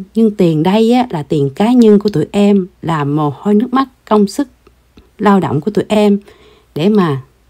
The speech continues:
san sẻ với các anh em vô gia cư. Mà tụi nó đã tấn công tụi em,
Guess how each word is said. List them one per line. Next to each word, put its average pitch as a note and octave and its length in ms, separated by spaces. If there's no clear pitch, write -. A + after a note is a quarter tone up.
san G#3 300
sẻ F3+ 420
với A#3+ 140
các - 140
anh G3+ 220
em G3+ 260
vô G#3 80
gia G3+ 80
cư. G3+ 360
Mà D3 80
tụi D#3+ 140
nó A3 100
đã G3 100
tấn A3 220
công A3 200
tụi F3+ 240
em, G3 300